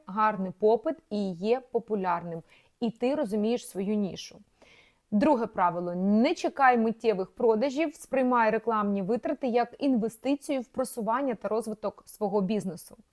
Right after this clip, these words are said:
І третє — спочатку аналізуй, тестуй, змінюй, і тільки потім підвищуй рекламний бюджет.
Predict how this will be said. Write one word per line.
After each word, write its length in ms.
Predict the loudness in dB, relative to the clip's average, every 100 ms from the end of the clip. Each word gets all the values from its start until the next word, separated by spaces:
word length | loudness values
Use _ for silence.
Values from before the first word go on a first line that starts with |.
| _ -20 -14 -4
І 100 | -2
третє — 640 | 0 2 2 0 0 -2 -4
спочатку 840 | -12 -2 0 4 2 2 -6 -12 -6
аналізуй, 840 | -2 0 0 0 -2 0 -2 -4 -12 _ _
тестуй, 600 | 0 2 -2 -6 -8 -8 _
змінюй, 680 | -2 0 2 2 0 -2 -6 _ _ -2
і 120 | 0
тільки 440 | 0 -2 -2 -6 -12
потім 640 | _ 2 4 2 -4 -4 -6
підвищуй 580 | -6 -2 -2 -2 -4 -4
рекламний 440 | -4 -4 -2 -4
бюджет. 360 | -8 -14 -16